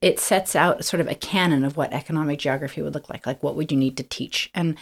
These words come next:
now I'm wishing that I had the table of contents in front of me so I could go back and have a look and just sort of see, like, does this still resonate with me?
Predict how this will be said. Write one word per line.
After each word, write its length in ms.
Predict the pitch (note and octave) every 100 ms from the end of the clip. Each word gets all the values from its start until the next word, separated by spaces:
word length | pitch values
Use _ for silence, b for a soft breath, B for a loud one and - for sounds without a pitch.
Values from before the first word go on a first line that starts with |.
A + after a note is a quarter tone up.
| B B B
now 220 | E3 G3+
I'm 140 | E3+ D#3
wishing 280 | D#3 - C3
that 100 | B2
I 40 |
had 200 | C#3 D3
the 60 | C3+
table 240 | C#3+ C3+
of 60 | B2+
contents 440 | D3 C#3 C#3+ -
in 80 | C3
front 180 | C3+ D#3
of 60 |
me 80 | C3+
so 120 | A#2+
I 40 | B2
could 160 | C#3+
go 160 | C#3+ C3
back 380 | B2+ C3+ D3 -
and 120 | C3
have 180 | - D#3
a 40 | D#3+ G#3+
look 160 | A3+
and 100 | F3
just 100 | D3+
sort 120 | F#3+
of 40 | F3
see, 220 | - F#3
like, 160 | D3 D3
does 180 | D#3 -
this 140 | D#3+
still 240 | - E3+
resonate 400 | D3 D3 D#3 C3 -
with 200 | C3+ D3+
me? 240 | D3 D3